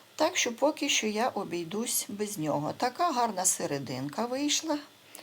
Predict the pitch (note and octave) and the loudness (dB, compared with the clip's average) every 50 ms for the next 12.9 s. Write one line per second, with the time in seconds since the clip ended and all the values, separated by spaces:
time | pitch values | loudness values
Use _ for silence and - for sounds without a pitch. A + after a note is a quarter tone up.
0 | - - - - - - - - - C#4 C#4 C4 C4+ C#4 C#4 C#4 C#4 C4+ - C4 | -20 -18 -6 -4 -4 -2 -2 -2 -2 0 2 4 4 4 4 2 0 -4 -6 -8
1 | C4+ - - - - - - - - - A#3 A3 A3 G#3+ A3 F#3+ F#3+ - - G3 | -10 -10 -14 -16 -12 -8 -8 -8 -6 -4 -2 -2 -2 -2 -4 -6 -6 -6 -8 -4
2 | F#3+ G#3 C4 D#4+ E4 - - - - - - - - - - - - - - - | -2 0 0 0 0 -2 -4 -6 -6 -8 -14 -20 -20 -20 -20 -20 -20 -20 -20 -20
3 | - - - - - - - - - - - - - - - - - - A3+ A3 | -20 -20 -20 -20 -20 -20 -20 -20 -20 -20 -20 -20 -20 -20 -20 -20 -8 -4 -2 0
4 | D#4+ F4+ F4+ F4+ - - - - - F3+ F3+ F#3 G#3 G3+ A3 A3 - - B3+ B3+ | 2 2 4 6 6 6 6 6 6 8 8 8 8 6 0 0 4 4 4 6
5 | - - D#4+ E4 F4 F#4 F#4 - - - G#3+ G#3+ - - C#4 D4+ D4 - B3 A3 | 6 6 8 10 10 10 8 6 4 2 0 2 4 4 4 4 2 0 0 0
6 | - - A3 A#3 A#3 C4 C4+ B3+ B3 C4 - - - - - - - - - - | 0 2 2 4 4 4 4 2 0 -2 -4 -4 -6 -8 -10 -14 -20 -20 -20 -20
7 | - - - - - - - - - - - - - - C#3+ G3+ G3 - D3+ D#3 | -20 -20 -20 -20 -20 -20 -20 -16 -14 -14 -12 -8 -4 0 0 0 0 2 2 2
8 | D3+ D3 D3 - - - D3+ - - - - - - - - G3+ A3+ D4 F4 - | 2 2 2 0 -4 -4 -6 -8 -10 -14 -16 -20 -14 -8 -4 -2 0 0 0 0
9 | - - - F#4 - - D4+ D4 D#4 D#4 D4+ C4 D4+ D4 D4 D4 D4+ D4+ D4 D4 | 0 -2 -4 -4 -2 -2 0 2 0 0 0 0 0 2 4 4 4 4 4 4
10 | C#4+ D4 C#4+ - - - C#4 C4+ C4 C4+ - - C4+ C#4+ C#4 C4+ C#4 C4 C4 C4 | 2 0 -4 -8 -6 -4 -2 -2 -2 -2 -4 -6 -2 0 2 2 2 2 0 -2
11 | D4 - - - - - - - - - - - - - - - - - - - | -4 -6 -12 -20 -20 -20 -20 -18 -18 -20 -20 -20 -20 -20 -20 -20 -20 -20 -12 -6
12 | - G4 A4 A4 - - B3 A3+ - G#3 G#3 G#3 - F#3+ G#3 - - D4+ | -4 -2 -2 -2 -2 -4 -4 -2 -2 -4 -4 -2 -2 0 2 2 2 2